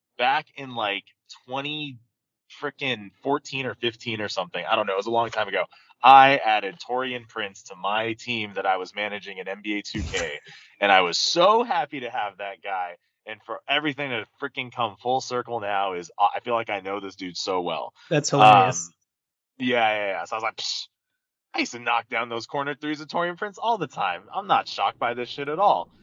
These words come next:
Speaker 2: Are you sure you're not confusing Taurean Prince with current Lakers assistant head coach Damari Carroll? 'Cause they're very similar players, and Taurean Prince was drafted in twenty sixteen. <laughs>
Speaker 1: I don't remember when I used to play two K.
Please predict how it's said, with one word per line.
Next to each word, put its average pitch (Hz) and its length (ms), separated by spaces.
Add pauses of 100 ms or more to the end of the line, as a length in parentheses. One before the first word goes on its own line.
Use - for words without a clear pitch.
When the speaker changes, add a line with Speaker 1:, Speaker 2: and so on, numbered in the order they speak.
(240)
Speaker 2:
Are 180 100
you 226 140
sure 349 200
you're 294 180
not 202 220
confusing 175 640
Taurean 175 500
Prince 170 400
with 151 320
current 175 320
Lakers 160 360
assistant 156 440
head 147 220
coach 151 340
Damari 147 420
Carroll? 165 400
'Cause 165 180
they're 175 100
very 202 320
similar 196 400
players, 175 380
and 156 120
Taurean 208 320
Prince 190 260
was 165 160
drafted 160 380
in 147 80
twenty 151 240
sixteen. 131 560 (120)
<laughs> - 360
Speaker 1:
I 214 100
don't 233 100
remember 196 280
when 170 120
I 151 80
used 139 140
to 147 60
play 123 200
two 120 180
K. 117 80